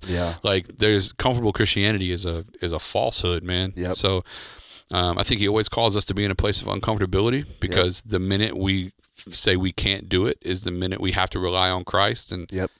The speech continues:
Speaker 2: God is in a constant state of doing that
Speaker 1: Yep.
Speaker 2: and making us rely on Jesus.
Speaker 1: Come on. I remember,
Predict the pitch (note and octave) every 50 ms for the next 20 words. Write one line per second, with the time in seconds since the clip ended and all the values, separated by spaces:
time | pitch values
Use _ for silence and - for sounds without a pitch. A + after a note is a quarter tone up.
0 | _ _ _ _ - - F2+ F2 F2+ F2 F#2 F#2+ E2+ E2 - - G2 G2+ F#2 F#2
1 | - - F#2 F#2 F2 F2 F2 F2+ F2+ F2 E2+ E2+ E2+ - - _ _ _ _ -
2 | F#2 F2 F2+ - - - F2+ F#2 F2+ F2 E2+ - F2+ F2 E2+ - - F2+ F2+ E2+
3 | E2+ E2+ E2 E2 E2+ E2+ D#2+ D#2 E2 D#2+ - - - - _ - F#2 F2+ F2+ E2+
4 | D#2+ - - G2 G#2+ G#2 G#2 G#2+ G#2 G2+ G2+ G#2 G2 F#2